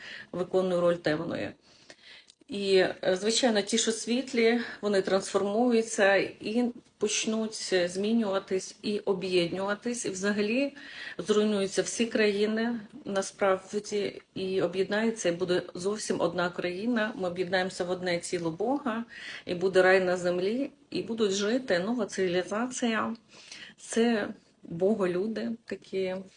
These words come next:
які будуть мати ще людську трошки подобу, людську подобу, але зовсім інакше, м, всередині ми наповнені будемо Богом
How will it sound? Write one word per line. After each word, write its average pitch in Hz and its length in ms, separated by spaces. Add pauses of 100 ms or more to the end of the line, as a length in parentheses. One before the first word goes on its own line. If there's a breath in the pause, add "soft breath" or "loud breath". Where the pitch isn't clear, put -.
(160)
які 190 560
будуть 180 360
мати 175 320
ще 170 220
людську 170 320
трошки - 400
подобу, 294 640 (420 loud breath)
людську 196 280
подобу, 226 640 (400 loud breath)
але 175 320
зовсім 190 520
інакше, 180 560
м, 170 920 (220)
всередині 175 600
ми 175 100
наповнені 190 500 (220)
будемо 185 420 (180)
Богом 202 580